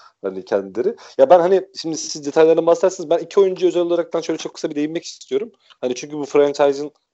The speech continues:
bel bağladığı iki tane adam var. Hani bunların bir tanesi Greg Oden, bir tanesi Brandon Roy. Şimdi Brandon Roy ile Greg Oden ama seçilme hikayeleri birbirinden çok farklı. Brandon Roy'u biliyorsunuz. Herkesin hani N B A'de adını nasıl biliyor? Kevin Durant'ın önünde seçilen adam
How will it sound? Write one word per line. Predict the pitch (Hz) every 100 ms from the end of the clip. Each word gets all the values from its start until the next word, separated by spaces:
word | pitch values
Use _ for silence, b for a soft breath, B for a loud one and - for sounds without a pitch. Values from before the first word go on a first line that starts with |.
| -
bel | 143
bağladığı | 143 143 143
iki | 147 -
tane | 139 139
adam | 147 123 98
var. | 156 - _ b b b
Hani | 127 127
bunların | 160 185 202
bir |
tanesi | 196 175 170 165
Greg | 170 170
Oden, | 180 185 - _ _ _ _ -
bir |
tanesi | 165 139 143 156
Brandon | 147 135 147 147 117
Roy. | 117 - _ b b b
Şimdi | - 135 131
Brandon | 143 170 196
Roy | 202
ile | 202
Greg | 190 196
Oden | 196 214
ama | 196
seçilme | - - 185
hikayeleri | 185 180 175
birbirinden | 170 175 170 165
çok | 165 170 -
farklı. | 107 104 196
Brandon | 160 156 160
Roy'u | 165 156
biliyorsunuz. | 147 - - 196 -
Herkesin | 147 107 101 101 - 120
hani | 104 95 b -
N | 123
B | 131
A'de | 135
adını | 131 131 135 147
nasıl | - 113
biliyor? | 165 175
Kevin | 147 147
Durant'ın | 139 139 131 143
önünde | 135 127
seçilen | - - 160
adam | 135 104